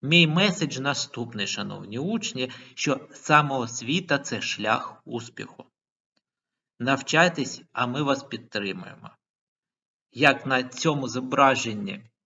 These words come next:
зазначено «Never Stop» з англійської, ніколи не зупиняйтесь. Тому бажаю вам, окрім того, що ви слухаєте уроки і повторюєте дії шкільні, бажаю вам розширювати свої знання,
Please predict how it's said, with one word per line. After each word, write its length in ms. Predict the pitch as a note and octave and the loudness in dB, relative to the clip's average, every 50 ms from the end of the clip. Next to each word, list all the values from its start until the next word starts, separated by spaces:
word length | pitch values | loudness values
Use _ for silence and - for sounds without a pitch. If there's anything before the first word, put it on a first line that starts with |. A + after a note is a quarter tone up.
| _ - | _ -12
зазначено 840 | G#2+ A2+ B2 A#2 A#2 B2+ A#2 A2+ A2 - A2 G#2+ G#2+ G#2+ G#2+ G#2+ - | -6 -6 -4 -4 0 0 0 0 0 -2 -6 -6 -6 -6 -8 -8 -6
«Never 500 | C3+ C3+ C3 A#2+ A2 G#2+ G#2+ G#2+ - - | -2 0 0 0 0 -2 -4 -6 -6 0
Stop» 180 | - F3+ F#3+ D#3+ | 2 2 2 2
з 80 | C3 | 0
англійської, 600 | C3 B2 A#2 A2+ A#2 A#2+ A#2 A#2 A#2 - - A2 G#2+ | -2 -2 -2 -2 -2 -2 -2 -4 -6 -6 -6 -6 -6
ніколи 460 | A2+ C3 C3 C3 - D3 C3+ B2+ A#2 | -6 -8 -8 -4 -2 0 0 0 0
не 120 | A#2 A#2 | -2 -4
зупиняйтесь. 840 | A2 A2 A2 A2+ - A2 A2 G#2 F#2+ F2+ - - - _ - - - _ _ _ _ _ _ _ _ | -6 -8 -10 -10 -10 -10 -10 -8 -10 -10 -12 -14 -18 _ -20 -20 -20 _ _ _ _ _ _ _ _
Тому 380 | - B2 A#2+ C#3+ D#3 D#3 D3+ - - - - - _ | -6 -4 -2 0 -2 -2 -2 -6 -12 -16 -18 -18 _
бажаю 680 | - G#2 B2 B2 C#3+ D3 B2+ C3+ D3 C#3 B2+ A#2 A2 G#2 | -8 -2 0 0 0 0 2 4 4 4 6 4 2 0
вам, 300 | - G#2 G2+ G2+ - - _ _ | -2 -2 -4 -4 -6 -12 _ _
окрім 540 | A#2+ A2+ A2+ - C3 C#3 C#3+ D3+ D3 D3 | -12 -8 -6 -4 -4 -2 -2 -2 -4 -6
того, 380 | - - D#3 C#3+ C3+ A#2 A2 G#2 | -6 -4 -2 -2 -2 -2 -4 -6
що 240 | G2 - - G#2+ G2+ | -8 -8 -8 -8 -8
ви 340 | G2 A2+ C3 B2+ A2 - - - - _ _ _ _ _ _ _ _ _ _ _ | -6 -2 -2 -2 -2 -4 -8 -16 -20 _ _ _ _ _ _ _ _ _ _ _
слухаєте 720 | _ - - B2+ C3 D#3 D3 - - A#2 G#2+ G#2 - - A#2 | _ -8 -2 0 0 0 0 0 0 -2 -2 -2 -4 -6 -6
уроки 600 | A2 A#2 B2 C3+ C3+ B2 B2+ - - - - - _ _ _ _ | -4 -4 -2 -2 -2 -2 -2 -6 -12 -14 -14 -20 _ _ _ _
і 100 | - A#2 | -8 -6
повторюєте 800 | A2+ - B2 B2+ B2+ - - C#3+ C#3+ C#3 B2+ B2 A#2 A#2 - A#2+ | -6 -4 -6 -8 -6 -4 -2 0 2 2 2 2 2 0 -2 -6
дії 320 | G#2+ G#2 A#2 A#2+ A2+ G#2+ G2+ | -6 -4 -2 -2 -2 -2 -4
шкільні, 840 | - - - - A#2 G#2+ G#2+ A2 A2+ B2 C#3+ E3 F#3+ G#3 G3+ - - - - - _ | -6 -8 -6 -6 -6 -6 -6 -8 -8 -4 -2 0 0 0 -2 -6 -12 -18 -20 -20 _
бажаю 680 | _ - G#2 F#2+ F#2 F#2 G2+ G#2 A2 C3+ D#3 D#3 C#3+ A#2 | _ -6 -6 -6 -6 -6 -2 2 2 2 2 2 0 0
вам 200 | A#2 G#2+ G#2 G#2 | -2 -2 -2 -2
розширювати 760 | A2 A2 G#2 - - C3+ C3+ B2+ A#2 G#2 G#2 G2+ - - G2 | -4 -4 -6 -4 -2 0 0 0 0 -2 -2 -4 -6 -10 -14
свої 320 | - - G#2+ A2 A#2+ B2+ | -12 -8 -6 -4 -4 -4
знання, 640 | A#2 A2+ G#2+ G#2+ G#2+ G#2 G#2 G#2 G#2 F#2 - - - | -4 -6 -6 -8 -8 -8 -8 -8 -8 -8 -10 -12 -18